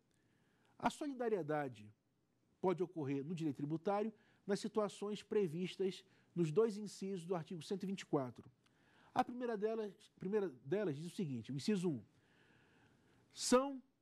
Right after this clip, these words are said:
solidariamente obrigadas as pessoas que têm um interesse comum na situação que constitua o fato gerador da obrigação tributária. Então, pessoas que têm um interesse comum na situação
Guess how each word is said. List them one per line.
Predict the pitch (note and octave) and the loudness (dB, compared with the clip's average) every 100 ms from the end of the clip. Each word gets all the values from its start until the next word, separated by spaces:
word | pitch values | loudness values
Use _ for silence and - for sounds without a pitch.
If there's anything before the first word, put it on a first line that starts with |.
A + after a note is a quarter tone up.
| _ _ | _ _
solidariamente | - B3+ A3+ A3 F#3 E3 | -2 0 2 2 0 0
obrigadas | F#3 G#3+ F#3+ F#3+ F#3+ G#3 - - | 0 2 2 2 0 -2 -4 -8
as | E3 | -6
pessoas | - G3 - - G3+ G#3+ - | 2 2 4 2 4 2 -2
que | - | -6
têm | - G3 | -2 -2
um | |
interesse | F3+ F#3 F3 - | 2 2 2 -4
comum | - B3+ A3+ G#3 A#3+ A#3 - _ _ _ - | -2 0 2 2 0 -2 -10 _ _ _ -2
na | G3 | 0
situação | G#3 G#3 A3 G#3+ - - G3+ G#3 A3 - _ | 0 -4 -2 0 -2 -4 -2 -2 -4 -12 _
que | - | -12
constitua | F#3+ G3+ - G3+ - F#3+ F#3+ | -2 -2 0 -4 -2 2 4
o | F3+ | 2
fato | - G3 G3 F3 | 0 -4 -2 -2
gerador | F3+ F#3 D3+ D#3 E3+ - _ _ | 0 0 2 2 2 0 _ _
da | E3 | 0
obrigação | D#3+ E3+ D#3+ D#3 E3 | 2 2 0 -2 -4
tributária. | E3+ F3 F3+ A2+ D2+ - _ _ _ - - | -2 -2 -2 -4 -6 -20 _ _ _ -20 0
Então, | D#3 B2 _ _ | 2 2 _ _
pessoas | G#3+ G#3+ B3+ B3 | 2 2 -2 -2
que | A3 | -2
têm | F#3 F3 | 0 2
um | |
interesse | E3+ D#3+ - | 2 0 -2
comum | - B3 G#3 F#3+ A3 A3 - _ _ | -2 2 2 2 2 0 -6 _ _
na | D3+ F3+ | -2 -2
situação | E3+ F#3+ E3+ - E3 D#3+ | 0 0 0 -2 -4 -4